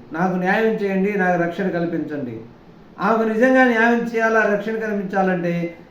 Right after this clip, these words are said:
ఈ దుర్మార్గాలకు ఒడిగట్టినటువంటి విద్యాసాగర్ని శిక్షిస్తూ, ఎందుకంటే అతన్ని, అతను చాలా హరాస్మెంట్ చేశారు ఆమెని. WhatsApp-లో కాల్ చేస్తూ, వీడియో కాల్ చేస్తూ, నగ్నంగా న్యూడిల్స్ కాల్ చేస్తూ,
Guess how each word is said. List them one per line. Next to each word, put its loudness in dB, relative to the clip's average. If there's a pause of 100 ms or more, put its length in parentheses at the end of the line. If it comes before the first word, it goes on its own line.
(160)
ఈ 0
దుర్మార్గాలకు 2
ఒడిగట్టినటువంటి -2
విద్యాసాగర్ని 0
శిక్షిస్తూ, 2 (400)
ఎందుకంటే 0
అతన్ని, -2 (420)
అతను -2 (220)
చాలా 2
హరాస్మెంట్ 4
చేశారు -2
ఆమెని. 2 (800)
WhatsApp-లో 0
కాల్ 0
చేస్తూ, -4
వీడియో 2
కాల్ 0
చేస్తూ, -2
నగ్నంగా 0
న్యూడిల్స్ 0
కాల్ 0
చేస్తూ, -2